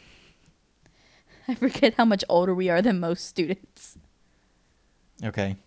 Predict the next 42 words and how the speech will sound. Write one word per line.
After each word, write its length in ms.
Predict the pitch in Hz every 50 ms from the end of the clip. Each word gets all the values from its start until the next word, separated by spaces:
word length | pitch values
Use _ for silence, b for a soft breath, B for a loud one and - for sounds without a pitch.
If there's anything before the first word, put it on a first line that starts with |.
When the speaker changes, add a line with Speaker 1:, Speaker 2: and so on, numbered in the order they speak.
| _ _ _
Speaker 1:
Well, 140 | 214 190 165
at 100 | 196 185
least 280 | 190 185 190 - -
you 120 | - 175 175
are 160 | 165 160 156
on 100 | 165 165
your 120 | 165 160
campus. 600 | 160 - 196 151 143 - 143 143 - - - - - _ _ _
Speaker 2:
Yeah. 320 | 104 107 104 - 104 98 98 - _ _ _ _ _ _ _ _ _ _ _ _ _ _ _ _ _ _ _ _ _ _ _ _ _ _ _
Speaker 1:
I, 200 | 226 220 202 - -
I'm, 180 | - 214 208 202 -
I'm 160 | 190 202 208
the 80 | 202 190
youngest 420 | 180 180 180 180 175 170 - -
Speaker 2:
I 140 | 175 170 -
Speaker 1:
of 80 | - 170
my 80 | 170
Speaker 2:
actually 140 | 165 131 113
Speaker 1:
group. 80 | 107 110
Speaker 2:
have 320 | 110 107 107 107 101 95 -
a, 300 | - 104 101 98 98 85
I'm 280 | - 98 98 98 98 95
actually 280 | 95 95 - - 95 92
taking 400 | - - 110 101 98 101 95 95
a 100 | 95 92
freshman 440 | 95 - 101 95 - - - 90 90
class, 480 | - - - - - - - - - -
so 360 | - - - - 87 82 82 - _ _ _ _
there 160 | - - -
you 80 | - -
go. 140 | - - _ _ _
Speaker 1:
Yeah, 260 | - 196 185 175 151 -
and 160 | - 180 180
I'm 140 | 185 185 196
the 80 | 185
youngest 420 | 180 180 180 175 170 170 175 - -
in 80 | 175
my 160 | 175 170 165 156
classes, 640 | - - - - - - - - - - - - _ _ _ _ _ _ _ -
'cause 200 | - 233 185 185
I'm 340 | 170 175 175 175 190 226
the 220 | 233 - - -